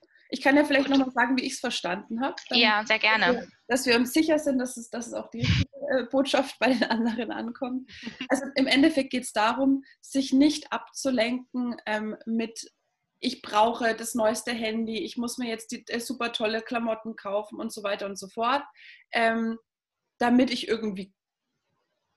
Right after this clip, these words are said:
Speaker 1: nach außen irgendwas darstelle oder mithalten kann oder weil der andere das auch hat. So ein bisschen, so, so, dadurch entfernt man sich ja auch von sich weg,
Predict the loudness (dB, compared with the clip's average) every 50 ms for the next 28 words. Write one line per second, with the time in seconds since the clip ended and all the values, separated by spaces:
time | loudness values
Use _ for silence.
0 | _ _ _ _ _ _ _ -4 -2 -2 -2 -4 -2 2 4 6 6 6 6 4
1 | 4 2 2 2 2 0 -2 -2 -2 0 0 0 0 -2 -4 -4 -4 -2 0 -2
2 | -2 -2 -2 -2 0 0 0 0 0 0 2 0 0 -2 -2 -2 -2 -2 -2 -2
3 | -6 -8 -6 -6 -6 -6 -4 -4 -2 -2 0 0 0 -2 -2 -4 -4 -4 -4 -4
4 | -6 -6 -6 -10 -10 -10 -6 -2 -2 -2 -2 -2 -4 -6 -6 -6 -8 -14 _ _
5 | _ -20 -20 _ -4 0 0 2 2 2 -2 -2 -2 -2 -2 -2 -4 -6 -10 _
6 | _ _ -12 -8 -6 -6 -6 -6 -10 -10 -12 -12 -16 -20 _ _ -2 0 0 0
7 | 0 -2 -2 0 0 0 -2 0 2 2 2 4 4 2 0 0 -4 -6 -4 -2
8 | 0 0 0 -2 -2 -6 -4 -4 -4 -8 -10 -10 -6 -6 -6 -6 -6 -10 -16 _